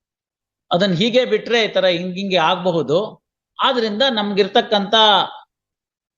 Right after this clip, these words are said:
ಒಂದು ಟ್ರೀಟ್ಮೆಂಟ್ ಮೆಥಡ್ ಅಂದ್ರೆ ಸರ್ಜರಿ ಮಾಡ್ಬೇಕು, ಸರ್ಜರಿ ಮಾಡಿ ಈ ತರಕ್ ಮಾಡ್ತೀವಿ" ಅಂತ ಹೇಳಿ ಕನ್ವಿನ್ಸ್ ಮಾಡ್ಬೇಕಾಗಿತ್ತು. ಎಷ್ಟೋ ಸಂದರ್ಭದಲ್ಲಿ ಒಳಗಡೆ ಹೋಗುವಾಗ ಅವ್ರ ಮುಖ ನೋಡಿದ್ದೆ ಲಾಸ್ಟ್, ಹೊರಗಡೆ ಬರುವಾಗ ನೋಡಕ್ ಆಗ್ತಿರ್ಲಿಲ್ಲ.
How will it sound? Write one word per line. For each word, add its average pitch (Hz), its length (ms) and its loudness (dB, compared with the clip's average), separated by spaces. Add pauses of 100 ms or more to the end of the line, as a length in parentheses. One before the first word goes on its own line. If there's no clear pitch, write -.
(140)
ಒಂದು 190 260 4
ಟ್ರೀಟ್ಮೆಂಟ್ 220 540 0
ಮೆಥಡ್ 190 320 -2
ಅಂದ್ರೆ 190 260 -2
ಸರ್ಜರಿ 180 460 -2
ಮಾಡ್ಬೇಕು, 160 800 -2 (540)
ಸರ್ಜರಿ 240 500 0
ಮಾಡಿ 233 320 0
ಈ 220 260 -4
ತರಕ್ 214 340 -4
ಮಾಡ್ತೀವಿ" 180 500 -2
ಅಂತ 156 140 -4
ಹೇಳಿ 208 260 6
ಕನ್ವಿನ್ಸ್ 226 480 4
ಮಾಡ್ಬೇಕಾಗಿತ್ತು. 156 760 -2 (2750)
ಎಷ್ಟೋ 240 320 4
ಸಂದರ್ಭದಲ್ಲಿ 240 640 4
ಒಳಗಡೆ 233 400 4
ಹೋಗುವಾಗ 220 500 0 (260)
ಅವ್ರ 190 140 0
ಮುಖ 196 280 -4
ನೋಡಿದ್ದೆ 202 420 -2
ಲಾಸ್ಟ್, 190 400 -2
ಹೊರಗಡೆ 185 400 -2
ಬರುವಾಗ 196 340 0
ನೋಡಕ್ 190 280 -2
ಆಗ್ತಿರ್ಲಿಲ್ಲ. 127 520 -6